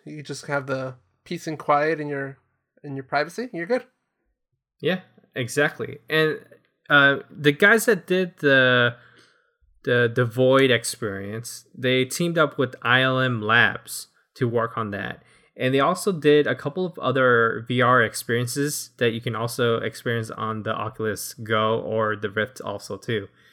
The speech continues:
Speaker 2: And, uh, it's also the, um, Star Wars experiences.
Speaker 1: Mm.
Speaker 2: So,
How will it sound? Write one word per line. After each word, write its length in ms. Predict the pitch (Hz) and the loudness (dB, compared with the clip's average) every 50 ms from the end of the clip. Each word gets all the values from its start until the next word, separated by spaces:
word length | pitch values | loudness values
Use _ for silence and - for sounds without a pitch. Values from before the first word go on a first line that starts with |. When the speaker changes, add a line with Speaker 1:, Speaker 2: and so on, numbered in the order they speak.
| _ _ _ _ _ _ _ _ | _ _ _ _ _ _ _ _
Speaker 2:
And, 320 | - 107 107 107 107 104 101 | -12 -8 -8 -8 -6 -6 -6
uh, 200 | 107 104 104 95 | -4 -4 -4 -2
it's 160 | 87 113 - | -4 -4 -2
also 840 | - 113 113 113 110 - - 123 113 107 107 107 107 107 107 107 107 104 | -2 -2 -2 -2 -4 -4 -4 -4 -4 -2 -4 -4 -6 -6 -8 -10 -12 -12
the, 400 | 104 107 107 107 110 113 107 - | -10 -10 -10 -8 -8 -10 -10 -10
um, 520 | - - 92 104 101 101 - - - 147 - | -8 -8 -8 -8 -8 -10 -16 -18 -20 -16 -10
Star 400 | - - - - 127 120 117 113 | -8 -4 0 2 2 2 2 0
Wars 320 | 110 107 101 98 101 95 - | -2 -4 -6 -8 -8 -8 -8
experiences. 840 | 101 - - - - 104 98 101 95 - 104 92 - 117 - - | -10 -10 -10 -8 -8 -6 -6 -8 -10 -12 -14 -14 -14 -16 -16 -14
Speaker 1:
Mm. 280 | 151 143 135 127 127 127 _ _ _ _ _ | -12 -12 -10 -12 -12 -16 _ _ _ _ _
Speaker 2:
So, 600 | - - 127 117 110 110 110 110 107 110 - | -6 -2 0 0 0 0 -2 -2 -4 -8 -12